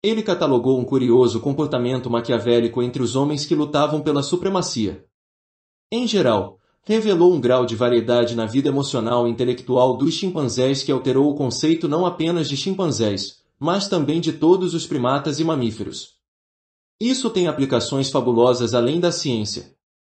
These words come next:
Normalmente, ao estudar algo, parte-se de certas noções preconcebidas sobre o assunto. Como os cientistas passaram a acreditar que os chimpanzés tinham um espectro estreito de comportamento,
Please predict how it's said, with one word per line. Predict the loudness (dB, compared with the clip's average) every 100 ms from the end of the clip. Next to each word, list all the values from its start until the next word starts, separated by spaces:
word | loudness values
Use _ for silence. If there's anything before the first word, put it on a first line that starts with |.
| _ _ _ -4
Normalmente, | 0 2 2 2 0 -4 -10 _ _ _
ao | 2 2
estudar | 0 0 2
algo, | 2 0 -2 -10 _ _ -2
parte-se | -2 0 -4
de | -6 -4
certas | 0 0 0 -2
noções | -2 -2 -2 -2
preconcebidas | -2 -2 -2 0 0 4 4 4
sobre | 0 0
o | 2
assunto. | 0 -2 -4 -6 -10 _ _ _ _ _ _ _ _ _
Como | 0 2 0
os |
cientistas | 0 0 0 0 0 -2
passaram | -2 -2 0 0 0
a | -2
acreditar | -2 -4 0 0 0
que | -2
os | -4
chimpanzés | -2 -2 -2 0 2 2
tinham | 0 0 2
um | 2
espectro | 0 0 -2 -2 -6
estreito | -2 0 0 -2
de | -4
comportamento, | -4 -2 -2 -2 0 -2 -6